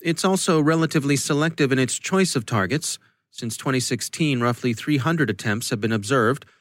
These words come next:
with most of the targets in India, Vietnam, Bangladesh, and Indonesia. Algeria, Iran, South Africa, Nepal, Myanmar, and Malaysia also figured on the list.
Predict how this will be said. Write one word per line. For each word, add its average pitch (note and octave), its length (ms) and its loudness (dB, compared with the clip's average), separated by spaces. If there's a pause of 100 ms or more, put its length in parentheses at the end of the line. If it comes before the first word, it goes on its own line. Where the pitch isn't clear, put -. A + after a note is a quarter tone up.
(220)
with A2+ 160 -6
most C3 300 0
of G#2+ 80 -2
the G#2 80 -2
targets A2 500 -2
in A2+ 100 0
India, B2+ 460 0 (140)
Vietnam, A#2+ 720 0
Bangladesh, A#2+ 640 0
and B2+ 160 -4
Indonesia. A#2+ 720 0 (500)
Algeria, G#2+ 680 2 (120)
Iran, A2+ 580 0
South A#2 320 -4
Africa, A#2+ 520 -2
Nepal, B2 600 -2 (260)
Myanmar, B2 600 2
and B2 180 0
Malaysia A#2 580 2 (160)
also B2+ 360 -2
figured A2+ 420 0
on G2+ 140 -2
the B2 60 -2
list. - 480 -4